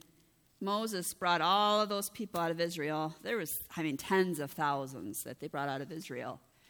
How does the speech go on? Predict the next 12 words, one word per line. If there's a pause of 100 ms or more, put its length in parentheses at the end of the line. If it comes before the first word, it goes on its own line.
(760)
And
they
had
been
slaves
in
Egypt,
and (100)
after
the
ten
plagues,